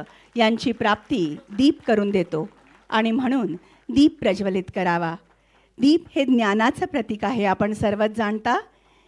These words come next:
दीपाच्या ज्योतीच्या आपणास ज्ञानाच्या लख प्रकाशाने उज्ज्वल हो ही प्रार्थना." दीप प्रज्वलित झालेला,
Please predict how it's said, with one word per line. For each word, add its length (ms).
दीपाच्या 600
ज्योतीच्या 580
आपणास 380
ज्ञानाच्या 680
लख 320
प्रकाशाने 960
उज्ज्वल 440
हो 300
ही 160
प्रार्थना." 580
दीप 220
प्रज्वलित 420
झालेला, 440